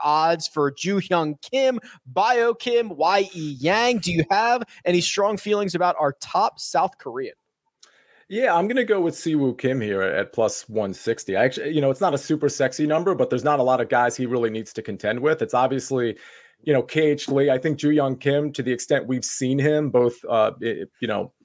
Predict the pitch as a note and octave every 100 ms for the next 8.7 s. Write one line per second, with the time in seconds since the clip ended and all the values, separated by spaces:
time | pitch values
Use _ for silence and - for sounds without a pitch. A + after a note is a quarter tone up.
0 | _ - D3 C3 C3 C3 B2+ B2+ A#2+ A#2
1 | A#2 B2 A#2+ A#2+ A#2 C3 A#2+ A#2+ A#2 A#2
2 | A#2+ A#2 G#2+ A#2+ G#2+ B2 A#2+ A2+ A2 G#2
3 | G2 - - B2+ B2+ A#2+ C#3+ C3 A#2+ C3
4 | C3+ B2+ D#3 - - E3+ D3 F#3+ E3+ D3+
5 | D3 D#3+ - C#3 C3+ C3 B2+ B2+ - C3+
6 | C3+ A#2 C#3 B2+ A#2 A2+ A2+ A2+ G#2+ A2+
7 | - A2+ A2 - - - - B2+ A#2+ A#2+
8 | G#2+ G#2 A2 - B2+ B2